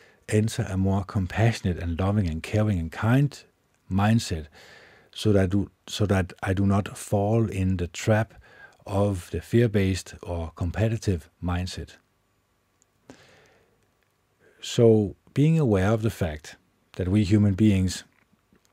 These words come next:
we tend to be focused on these, uh, bad elements of mindset. I'm not saying that a fear-based mindset,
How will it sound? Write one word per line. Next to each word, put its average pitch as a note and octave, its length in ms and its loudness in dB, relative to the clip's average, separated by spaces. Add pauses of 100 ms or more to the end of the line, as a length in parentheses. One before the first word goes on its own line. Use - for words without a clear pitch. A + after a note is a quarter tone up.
(520)
we G#2+ 120 0
tend A2+ 320 2
to F#2+ 260 2 (520)
be F#2 140 -4
focused A#2 460 2
on F2+ 200 -2
these, F#2 440 0 (1040)
uh, F#2 80 -10
bad G#2 320 0
elements G2 680 0
of F2 140 -8
mindset. G2 640 -4 (260)
I'm G#2 120 0
not A#2+ 160 4
saying A#2 420 2
that F2+ 200 -2 (840)
a - 60 -16
fear-based B2 520 6
mindset, G2 440 0